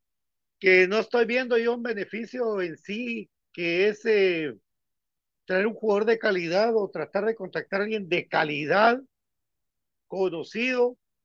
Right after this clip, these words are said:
en lugar de traer tres maletas, hombre.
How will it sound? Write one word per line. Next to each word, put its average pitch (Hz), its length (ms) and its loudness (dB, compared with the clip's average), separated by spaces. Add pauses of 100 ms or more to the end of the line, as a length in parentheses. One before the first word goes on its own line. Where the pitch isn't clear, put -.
(560)
en 214 100 -2
lugar 220 200 6
de 269 80 -2
traer 226 380 0
tres 254 340 0
maletas, 202 680 -4
hombre. 139 280 -20